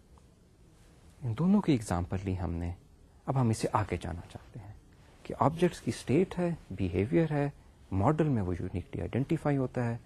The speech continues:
آبجیکٹس کے اور فیچرز کیا ہیں، کریکٹرسٹکس کیا ہیں؟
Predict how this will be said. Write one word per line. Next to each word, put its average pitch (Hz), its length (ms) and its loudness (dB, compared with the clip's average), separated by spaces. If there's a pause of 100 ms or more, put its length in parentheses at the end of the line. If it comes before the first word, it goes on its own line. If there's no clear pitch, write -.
(380)
آبجیکٹس - 520 0
کے 190 220 4
اور 175 260 2
فیچرز 160 680 -2
کیا 95 340 -6
ہیں، 101 60 -12 (300)
کریکٹرسٹکس 117 920 -2
کیا 107 200 0
ہیں؟ 95 140 -2